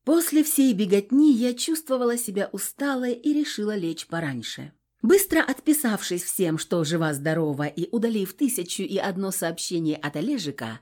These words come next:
улеглась спать. Резервный аккумулятор у меня с собой на пару дней хватит, а потом что-нибудь придумаю с электричеством. Заснула почти сразу. Разбудило меня странное мерцание.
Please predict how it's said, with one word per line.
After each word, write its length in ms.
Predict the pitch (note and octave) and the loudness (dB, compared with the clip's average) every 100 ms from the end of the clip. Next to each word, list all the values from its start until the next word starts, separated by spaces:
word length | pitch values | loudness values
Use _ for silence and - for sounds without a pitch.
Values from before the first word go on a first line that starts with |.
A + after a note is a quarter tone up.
| _ _ - | _ _ 2
улеглась 640 | E4+ D#4 G#3+ E3+ D#3+ D#3+ | 4 4 2 -2 -2 -2
спать. 600 | - - B2+ A2 - - _ _ _ | -4 -8 -10 -12 -14 -20 _ _ _
Резервный 540 | D#3+ F3+ F#3 D#4 A3 F#3 | -2 0 0 0 0 0
аккумулятор 600 | - E3+ F#3+ A#3 C4+ D#3+ | -2 -2 0 -2 -2 -4
у 60 | E3 | -2
меня 240 | E3 E3 | -2 -2
с 60 | D#3 | -2
собой 480 | - C3+ C#3+ F#3+ A3+ | -4 -4 -2 0 0
на 100 | A#3 | -2
пару 300 | F3+ F#3 G3 | -2 -2 -2
дней 240 | F3 G3 | -2 -4
хватит, 640 | - A3+ B2+ - F#2+ - _ _ G4 | -4 -6 -6 -8 -14 -16 _ _ -6
а 60 | |
потом 340 | F#4 B3+ C4+ A#3 | -2 0 2 2
что-нибудь 500 | - A#3+ G#3+ F3+ - | 2 2 2 0 -2
придумаю 500 | A#3+ G#3+ F#3+ D3 D3 | -4 -2 -2 -2 -2
с 80 | E3 | -2
электричеством. 1000 | E3 - D3+ D3 A#2+ - B2+ A#2 A#2+ - | -4 -2 -4 -2 -6 -8 -6 -6 -8 -10
Заснула 760 | B2+ B2 C3 - C#3 F3+ B3 A#3+ | -10 -8 -6 -4 -2 -2 -2 -4
почти 540 | A#3+ A3 - - C#3+ | -8 -10 -10 -10 -6
сразу. 680 | C#3+ D3 B2 A#2 - G#2 G#2+ _ _ _ _ | -4 -6 -8 -10 -12 -14 -16 _ _ _ _
Разбудило 760 | D#3 E3 D3 E3 C#3 D3+ D#3+ F3+ | -4 -4 -4 -6 -4 -2 0 0
меня 240 | G3+ A#3 | 2 2
странное 640 | A#3+ - F3 E3+ F3+ F#3+ G3 | 0 -2 0 0 0 -2 -2
мерцание. 840 | A3 A3 - A3+ B2 B2 A3 | -2 -4 -4 -4 -4 -6 -10